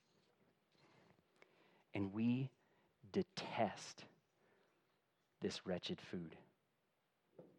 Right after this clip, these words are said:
They started backseat driving. Started telling God that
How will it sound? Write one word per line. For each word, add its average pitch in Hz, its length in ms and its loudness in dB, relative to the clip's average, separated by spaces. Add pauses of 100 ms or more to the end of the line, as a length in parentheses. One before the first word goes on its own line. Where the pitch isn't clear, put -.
(1300)
They 95 80 -2
started 107 400 4
backseat 107 400 2
driving. 98 420 -2 (2000)
Started 113 340 8
telling 131 360 10
God 120 340 12
that 107 140 6